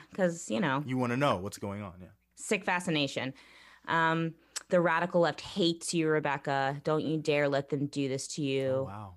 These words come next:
Speaker 1: Stand up, fight, um, massive fraud." I'm also getting, you know, I also get the text.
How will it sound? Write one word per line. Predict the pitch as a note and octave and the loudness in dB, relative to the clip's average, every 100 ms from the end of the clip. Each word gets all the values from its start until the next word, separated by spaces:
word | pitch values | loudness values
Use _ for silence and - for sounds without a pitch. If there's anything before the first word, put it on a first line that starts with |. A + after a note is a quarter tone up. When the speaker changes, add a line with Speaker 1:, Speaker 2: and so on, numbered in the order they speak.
| _ | _
Speaker 1:
Stand | - - E3+ D#3+ D#3 | -14 -4 0 2 2
up, | C#3+ C#3 - | 2 0 -2
fight, | - - D#3 C#3+ C3 C3+ C3 - - - - _ - | -8 -4 0 2 2 0 -2 -6 -20 -20 -20 _ -2
um, | C3 B2+ B2 B2+ C#3+ | 0 2 0 0 0
massive | D#3+ D#3+ - E3+ D3 | 2 0 -2 0 0
fraud." | - D#3 C#3+ C#3 C#3+ - - - | 0 0 2 2 -2 -8 -20 -4
I'm | F3+ F#3+ | 0 2
also | B3 C#4+ A3 | 2 2 2
getting, | E3+ D3+ C3+ D3 D3 | 2 0 0 -4 -4
you | D3 | -2
know, | C#3 B2 A2 A#1 F2 | -2 -2 -4 -4 -2
I | C3+ | 0
also | C#3+ D3 - | 0 0 -4
get | D3 | -8
the | A#2+ | -8
text. | - C#3+ G3 - - | -8 -6 -6 -8 -20